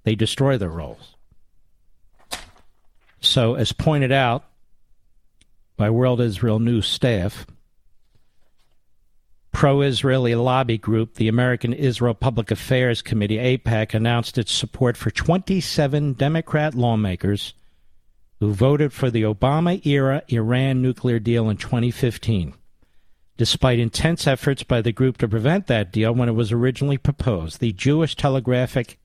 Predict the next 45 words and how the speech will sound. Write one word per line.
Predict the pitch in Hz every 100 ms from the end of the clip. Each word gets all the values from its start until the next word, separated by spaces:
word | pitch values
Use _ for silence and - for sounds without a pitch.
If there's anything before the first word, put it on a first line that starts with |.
| -
Agency, | 131 104 95 - 120
G-, | 101 104 127 127 -
uh, | 123
J | 113 127 127
T | 135 143 131
A, | 104 90 107 _ - - - - - -
reported | 123 139 131 127
apac | 151 151 147 139
is | 135 107
embracing | 117 127 135 - 123
a | 107
major | 110 147 196 196 220
policy | - 208 208 - 131
shift | 104 - 117 -
on | 120
the | 110
matter | 104 101 113
and | 117
now | 117 127
will | 117
formally | 107 - 156 185 196
endorse | 202 165 147 151
politicians | - 135 165 175 117 98 117 110 - - - - -
who | -
voted | 107 120 110
in | 107 101
favor | - 165 185
of | 190
the | 170
deal | 135 127 131
after | 110 - 101
pulling | - 151 143
out | 123 104
all | 110 127 175
the | 208
stops | - 170 160 -
in | 131
twenty | - 143 135
fifteen | - 135 - 127 107
to | 107
stop | - 147 147 -
them | 123
from | - 123
supporting | 104 123 - 120 110
it. | 85